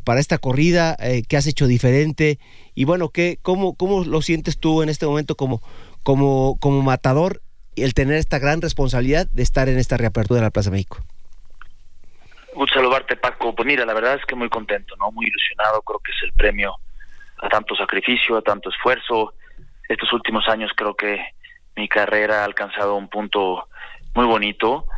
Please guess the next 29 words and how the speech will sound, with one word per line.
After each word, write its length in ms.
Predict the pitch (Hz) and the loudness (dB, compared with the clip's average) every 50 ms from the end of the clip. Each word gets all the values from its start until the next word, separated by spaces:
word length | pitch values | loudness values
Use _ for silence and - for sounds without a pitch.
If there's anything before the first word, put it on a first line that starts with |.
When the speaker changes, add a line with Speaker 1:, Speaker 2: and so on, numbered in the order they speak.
| - - - - | 0 0 0 2
Speaker 2:
de 80 | 101 101 | 2 2
madurez, 720 | 98 92 92 92 95 98 107 113 113 113 113 113 110 107 - - | 2 2 2 2 2 2 2 2 0 0 0 -2 -4 -6 -8 -8
de 540 | 98 95 92 90 90 87 85 87 87 85 87 | -4 -2 -2 0 0 0 0 -2 -2 -2 0
regularidad, 920 | 90 95 90 87 87 90 90 87 87 82 98 104 107 107 107 107 104 104 101 - - - - - - - - - - | 0 0 0 0 0 0 0 -2 -2 0 0 0 0 0 -2 -2 -4 -6 -8 -10 -14 -14 -14 -14 -14 -14 -16 -16 -8
de 140 | - - 95 | -4 0 2
grandes 340 | 95 104 104 104 95 - - | 2 2 0 0 -4 -8 -6
triunfos, 640 | - - 107 107 107 104 - 101 95 95 95 90 - - - - - - - - - - | -4 -2 -2 -2 -2 0 0 0 0 0 0 0 -2 -4 -6 -8 -8 -8 -8 -8 -6 -4
de 80 | - 95 | -4 -2
estar 280 | - - 110 104 104 | 0 0 0 0 0
muy 180 | 104 110 107 101 | -4 -4 -4 -4
a 60 | 95 | -4
gusto 280 | 90 101 101 98 - 101 | -4 -4 -4 -2 0 2
delante 320 | 92 92 95 92 95 92 | 2 2 0 0 0 0
de 60 | 87 | 0
la 80 | 87 90 | 0 0
cara 220 | - - 95 92 | 0 -2 -2 -2
del 200 | 90 87 85 82 | -4 -6 -6 -2
toro, 320 | - 113 113 110 104 101 95 | 0 0 2 2 0 -2 -4
de 120 | 90 85 | -6 -6
poder, 380 | - - 90 90 98 98 95 - - - - - - - - - - - - - - | -4 -2 0 2 2 2 0 0 -4 -8 -10 -10 -10 -10 -8 -8 -8 -8 -8 -10 -8
eh, 500 | - - - 131 120 110 104 104 107 95 - - - - - - | -4 -2 -2 -2 0 -2 -2 -4 -6 -8 -8 -6 -4 -4 -4 -2
<clears throat> 280 | - - - 139 117 - | -2 -2 -2 -2 -2 -2
conquistar 680 | - 107 - - - - - - 110 107 - - - - - - - - - - - | -2 -2 -2 -2 -4 -4 0 0 0 0 -2 -6 -10 -6 -4 -2 0 0 0 2 2
muchas 200 | - 113 - - | 2 0 2 2
aficiones 460 | 113 - - - - 107 101 95 90 | 2 4 4 4 4 4 2 0 0
de 80 | 87 87 | -2 -2
provincia, 520 | - 90 92 90 107 110 110 - - 98 | -2 -2 -2 0 2 2 4 4 4 2
de 80 | 92 85 | 2 0
Sudamérica. 840 | - - 87 85 82 95 104 110 107 107 101 - 104 98 98 98 | 0 0 0 -2 0 0 0 2 2 0 2 2 2 2 2 -2